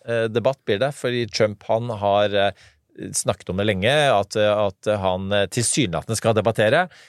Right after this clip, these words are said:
eh, og dette er jo noe som, som Trump ikke har gjort, eh, siden, eh, presidentdebatten, for han skippet hele republikanske primærvalgsdebattene. Så da var det litt artig da, at, eh, Biden bare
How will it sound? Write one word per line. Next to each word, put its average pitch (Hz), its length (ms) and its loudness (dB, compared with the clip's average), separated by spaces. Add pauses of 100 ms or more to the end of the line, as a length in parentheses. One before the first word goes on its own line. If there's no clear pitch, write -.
(180)
eh, 104 340 4
og 104 680 0
dette 104 220 -2
er 98 80 2
jo 101 100 -4
noe 87 60 -8
som, 98 240 -4
som 98 200 -6
Trump 87 280 -4
ikke - 240 -6
har 85 80 -2
gjort, - 400 -8
eh, 110 720 -2
siden, 92 380 -4
eh, 90 260 -2
presidentdebatten, 95 640 -6
for 156 160 -2
han 98 240 -2 (160)
skippet - 560 -10
hele 76 460 -4 (420)
republikanske 92 760 -4 (380)
primærvalgsdebattene. 85 1700 -4 (440)
Så - 120 -10
da 170 140 2
var 120 120 4
det 127 100 -4
litt - 120 -8
artig 127 220 -4
da, 165 180 -2
at, 127 180 -2 (120)
eh, 110 580 2
Biden 104 480 0
bare 92 300 2